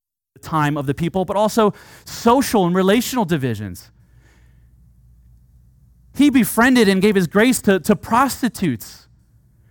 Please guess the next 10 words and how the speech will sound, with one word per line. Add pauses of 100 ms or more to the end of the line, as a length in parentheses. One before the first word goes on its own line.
(320)
to
outcasts, (380)
to
lepers
and
sinners, (1400)
to
liars
and
thieves.